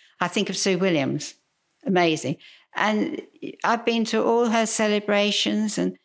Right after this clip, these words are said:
she's outstanding. And it doesn't matter. She's really sick now. Her fingers are all stiff with arthritis. She can't move. She's helpless. She has to have people in to shower or look after her. She can't do anything, but she's still got that joy.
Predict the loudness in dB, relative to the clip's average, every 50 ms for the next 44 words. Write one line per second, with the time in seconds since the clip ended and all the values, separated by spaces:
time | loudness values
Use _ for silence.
0 | _ _ _ -4 -2 0 0 2 2 2 0 0 0 -2 0 0 0 2 2 0
1 | 0 2 2 0 2 2 0 0 0 0 0 0 0 0 0 0 0 -2 0 0
2 | 0 0 -2 0 0 2 2 4 2 2 2 0 0 -2 -4 -8 -8 -6 -2 0
3 | 0 -2 0 0 0 2 2 2 2 0 -2 -6 -8 -8 -8 -10 -10 -8 -2 0
4 | 0 0 0 0 0 0 2 2 2 2 2 0 0 2 2 2 4 4 4 2
5 | 2 0 0 0 0 0 0 0 0 -2 -2 -2 0 0 0 2 2 2 0 0
6 | 0 0 0 0 0 0 0 -2 -2 0 0 -2 -2 0 0 2 2 2 0 0
7 | 0 2 2 2 0 0 0 0 0 0 2 2 2 2 0 -2 -4 -4 -4 -4
8 | -8 -16 -20 -20 -14 -6 -4 -2 0 0 0 0 0 0 0 0 0 -2 -2 -2
9 | 0 0 2 2 2 2 2 2 0 -2 -2 -2 0 0 0 0 0 0 2 2
10 | 2 2 2 2 2 2 2 2 2 2 2 0 0 0 -2 0 0 0 2 2
11 | 0 -2 -2 -2 -2 -2 -2 -4 _ _ _ _ -8 -6 -4 -2 0 0 0 0
12 | 0 -2 -2 0 0 0 0 0 0 0 -2 -4 -2 -2 -2 0 0 0 0 0
13 | 0 0 0 0 0 0 -2 0 0 0 -2 -2 -2 -2 0 0 2 2 0 0
14 | -4